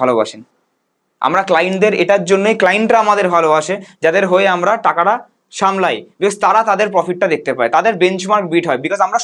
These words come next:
সব সময় সতর্ক হয়ে থাকি। আমাদের নেক্সট রিসার্চ কি জানেন তো? নেক্সট রিসার্চ হচ্ছে আমাদের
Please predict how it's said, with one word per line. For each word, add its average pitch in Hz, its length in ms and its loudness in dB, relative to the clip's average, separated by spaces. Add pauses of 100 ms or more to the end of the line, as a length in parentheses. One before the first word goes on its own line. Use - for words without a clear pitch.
সব 196 140 0 (120)
সময় 226 260 0
সতর্ক 180 220 0 (100)
হয়ে 139 140 -2
থাকি। 101 160 -12 (360)
আমাদের 196 320 4
নেক্সট 202 180 0 (100)
রিসার্চ 226 320 0
কি 220 120 -2
জানেন 240 240 2
তো? 160 60 2 (400)
নেক্সট 185 240 -2
রিসার্চ 196 340 0
হচ্ছে 208 240 -2
আমাদের 180 240 2